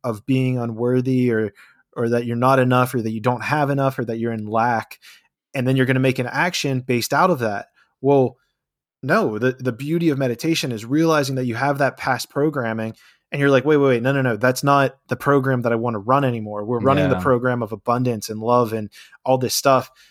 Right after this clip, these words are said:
Speaker 1: So then
Speaker 2: Yeah.
Speaker 1: you rewrite that, and now you take an action in the real world to propagate that action. And so then you start, I,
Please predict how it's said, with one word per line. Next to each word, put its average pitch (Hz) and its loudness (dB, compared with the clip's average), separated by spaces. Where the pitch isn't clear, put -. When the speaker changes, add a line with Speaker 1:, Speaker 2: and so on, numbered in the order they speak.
Speaker 1:
So - 0
then 135 2
Speaker 2:
Yeah. 92 2
Speaker 1:
you 90 -10
rewrite 156 2
that, 123 2
and 135 -2
now 143 2
you 151 0
take 139 -4
an 127 -4
action 143 -4
in 131 -4
the 120 -2
real 127 2
world 123 0
to - -20
propagate 135 -4
that 107 -4
action. 117 -8
And 127 -8
so 139 2
then 135 2
you 127 0
start, 151 0
I, 143 -6